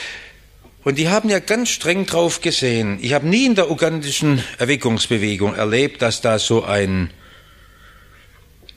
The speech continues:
wissen Sie, so ein peinliches Sündenbekenntnis in der Öffentlichkeit gegeben wurde. Da haben die Afrikaner noch viel mehr Scheu als wir. Das ist nicht gemeint,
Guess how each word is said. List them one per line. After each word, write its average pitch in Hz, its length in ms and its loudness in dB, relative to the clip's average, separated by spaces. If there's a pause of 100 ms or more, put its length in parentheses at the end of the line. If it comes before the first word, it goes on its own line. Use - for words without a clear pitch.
(140)
wissen 101 300 -2
Sie, 98 100 -4
so 95 140 -2
ein 90 100 -2
peinliches 110 560 0
Sündenbekenntnis 120 840 0
in 101 80 0
der 101 100 0
Öffentlichkeit 113 640 -2
gegeben 98 460 -4
wurde. 90 240 0
Da 127 160 -4
haben 156 180 -6
die 135 100 2
Afrikaner 117 520 0
noch 110 160 2
viel 135 180 0
mehr 120 240 0
Scheu 113 320 2
als 104 260 0
wir. 98 200 -2
Das 135 180 -2
ist 160 160 -2
nicht 165 220 0
gemeint, 98 640 -2